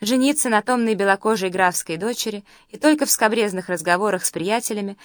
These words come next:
вспоминать остро пахнущих низкорослых индианок. В своем отчете неизвестный конкистадор не стал упоминать этого,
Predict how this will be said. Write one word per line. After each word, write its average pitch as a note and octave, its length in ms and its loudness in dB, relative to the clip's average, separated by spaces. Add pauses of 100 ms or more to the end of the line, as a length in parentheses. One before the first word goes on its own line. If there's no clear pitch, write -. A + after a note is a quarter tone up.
(160)
вспоминать C#4 500 2
остро A3+ 280 0
пахнущих A3 600 -2
низкорослых F#3+ 680 0
индианок. E3 600 -6 (800)
В - 60 -12
своем D#4 280 6
отчете D4 380 2
неизвестный A#3+ 540 -2
конкистадор G3 720 -4 (300)
не C#4+ 140 0
стал C4+ 360 4
упоминать G3+ 640 -2 (260)
этого, A3 420 -4